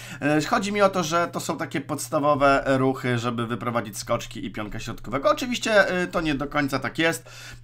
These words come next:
E, tutaj mamy, e, partię czterech skoczków. Michalina jest na pewno dobrze przygotowana, ale sądząc po ruchach, e,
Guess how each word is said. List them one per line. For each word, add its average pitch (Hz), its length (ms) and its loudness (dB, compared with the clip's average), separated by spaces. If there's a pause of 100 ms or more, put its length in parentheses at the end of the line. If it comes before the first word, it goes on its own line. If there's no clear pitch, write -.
E, 143 140 6
tutaj 180 260 0
mamy, 156 480 4
e, 139 140 2
partię 156 400 6
czterech 143 380 0
skoczków. - 600 -2
Michalina 147 760 2
jest 127 300 -2
na 131 120 2
pewno 135 280 0
dobrze 123 280 -2
przygotowana, 139 720 0
ale 311 260 4
sądząc 175 400 -4
po 147 120 -2
ruchach, 151 420 0
e, 135 40 2